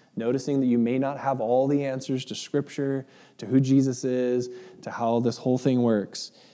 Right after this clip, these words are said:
The emptiness, the discomfort, the confusion, whatever it is." And she says, "And wait until some light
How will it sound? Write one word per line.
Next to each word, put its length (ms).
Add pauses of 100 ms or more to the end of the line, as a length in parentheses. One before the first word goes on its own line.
(280)
The 160
emptiness, 480
the 100
discomfort, 760
the 80
confusion, 720
whatever 380
it 80
is." 280 (540)
And 180
she 140
says, 480 (920)
"And 180
wait 260
until 280
some 220
light 240